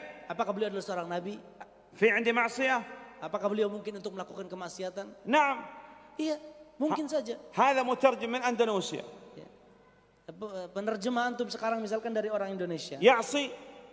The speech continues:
Speaker 1: Apakah dia mungkin bermaksiat kepada Allah?
Speaker 2: Ya'si.
Speaker 1: Mungkin dia bermaksiat kepada Allah.
Speaker 2: Qudwatak ana?
Speaker 1: Apakah antum harusnya menjadikan panutan antum adalah saya?
Speaker 2: Qudwatak mutarjim?
Speaker 1: Apakah panutan antum adalah penerjemah?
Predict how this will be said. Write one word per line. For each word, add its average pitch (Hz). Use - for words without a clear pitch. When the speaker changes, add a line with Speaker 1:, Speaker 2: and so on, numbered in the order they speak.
Speaker 1:
Apakah 202
dia 220
mungkin 240
bermaksiat 226
kepada 226
Allah? 262
Speaker 2:
Ya'si. 240
Speaker 1:
Mungkin 302
dia 269
bermaksiat 240
kepada 196
Allah. 294
Speaker 2:
Qudwatak 240
ana? 285
Speaker 1:
Apakah 294
antum 285
harusnya 254
menjadikan 247
panutan 240
antum 240
adalah 208
saya? 202
Speaker 2:
Qudwatak 247
mutarjim? 262
Speaker 1:
Apakah 220
panutan 247
antum 233
adalah 214
penerjemah? 202